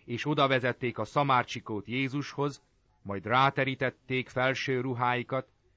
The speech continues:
ő pedig felült rá. Sokan köppenyegeiket teri-, leterítették az útra, mások pedig zöld ágakat vagdaltak a mezőn.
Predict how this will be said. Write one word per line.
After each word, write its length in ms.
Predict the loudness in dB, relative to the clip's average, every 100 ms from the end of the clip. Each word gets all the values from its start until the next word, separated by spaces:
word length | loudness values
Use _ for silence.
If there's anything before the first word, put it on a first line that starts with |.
| _
ő 240 | -2 2 2
pedig 360 | 2 0 -2
felült 520 | -2 -2 -2 -2 -6 -8
rá. 340 | -8 -8 -14 _ _ _ _ _ _
Sokan 640 | -2 -2 4 4 4 0
köppenyegeiket 1000 | -4 -4 -4 -4 -4 -2 -2 -2 -4 -6
teri-, 240 | -4 -4
leterítették 840 | -2 -2 -2 -6 -6 -8 -6 -8 -6
az 160 | -6 -6
útra, 440 | -10 -4 -4 -4 _ _ _
mások 600 | 0 4 4 2 -2 -2
pedig 420 | -4 0 -2 -4 -10
zöld 460 | -12 0 2 2 -2
ágakat 540 | 0 2 0 -2 -6 -4
vagdaltak 640 | -4 -2 -4 -4 -4 -6
a 60 | -4
mezőn. 600 | -6 -8 -12 -12 -16